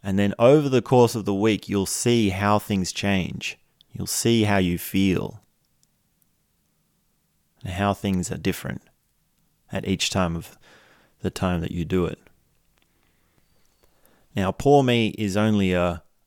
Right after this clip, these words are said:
surface level, well, it's, I wouldn't say surface level, but it's a, it's a quick fix technique. It's a s-, it's a, it's a temporary fix. It's not to be used for,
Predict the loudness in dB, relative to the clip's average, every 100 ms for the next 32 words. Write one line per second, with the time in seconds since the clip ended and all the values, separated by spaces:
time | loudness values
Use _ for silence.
0 | -8 0 2 2 0 -4 -4 -4 -4 0
1 | 2 2 0 -6 -6 -14 _ -8 -2 -2
2 | 0 2 2 2 2 2 -4 -4 -2 0
3 | 2 0 -4 -20 _ _ _ -8 0 0
4 | -2 -4 -4 -2 -4 0 0 0 -4 -4
5 | -4 -8 -6 -8 -8 -10 -10 -16 -16 -8
6 | -6 -6 -8 -8 -2 0 2 2 0 -4
7 | _ _ _ _ _ _ _ -8 -4 -4
8 | -4 0 2 4 2 2 -2 -8 -10 -8
9 | -10 -6 -6 -2 0 0 0 0 2 4
10 | 2 0 -4 0 2 0